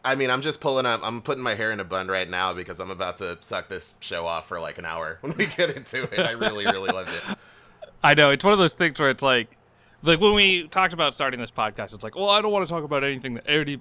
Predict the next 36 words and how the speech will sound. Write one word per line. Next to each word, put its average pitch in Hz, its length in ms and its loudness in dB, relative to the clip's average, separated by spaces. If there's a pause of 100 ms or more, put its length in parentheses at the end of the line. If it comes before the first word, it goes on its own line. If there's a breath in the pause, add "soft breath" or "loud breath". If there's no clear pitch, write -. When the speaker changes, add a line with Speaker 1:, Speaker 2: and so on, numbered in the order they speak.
Speaker 2:
everybody, 131 460 -2
like, 113 160 -4 (100)
already 131 460 0
knows 110 360 -4
is 98 140 -16
great." 92 300 -16
Like, 110 160 -12
w-, 135 160 -6
like, 127 240 -2 (100)
it's - 140 -20
n-, 165 260 -10
probably 170 200 6
not 143 140 2
worth 135 200 0
it 113 80 -6
to - 40 -20
talk 117 160 -2
about, 110 200 -4
like, 107 160 -10 (100)
Evangelion 101 680 -10
or 101 100 -16
whatever. 98 340 -16
Speaker 1:
Yeah. 240 280 2 (260)
Speaker 2:
But, 113 320 0 (140)
uh, 113 420 0 (1040)
anybody 208 340 6
who 151 100 4
knows 139 220 6
anime 120 420 2
knows 110 220 -4
that 110 120 -20
this 113 120 -8
show 110 220 -6
is 95 120 -16
great. 95 280 -14 (160)
But 104 160 -8